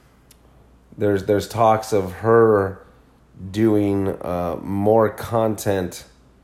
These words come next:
um, as it relates to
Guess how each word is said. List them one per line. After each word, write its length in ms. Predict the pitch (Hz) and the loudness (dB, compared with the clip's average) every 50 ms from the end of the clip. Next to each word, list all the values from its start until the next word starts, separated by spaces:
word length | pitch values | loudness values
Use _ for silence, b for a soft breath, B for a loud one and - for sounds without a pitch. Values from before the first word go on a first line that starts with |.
| _ _ - | _ _ -16
um, 800 | - 73 82 82 87 90 85 82 80 78 73 73 73 60 - - - - | -12 -10 -8 -8 -6 -6 -6 -6 -8 -8 -10 -10 -12 -14 -16 -16 -8 -4
as 220 | 101 101 95 95 | -2 -2 -2 -2
it 40 | 98 | -2
relates 600 | 95 95 95 92 98 98 92 92 - - - - | -2 -2 -2 0 -2 -2 -2 -4 -10 -14 -12 -6
to 420 | 107 107 101 98 98 95 87 85 | -4 -2 0 0 0 -2 -4 -6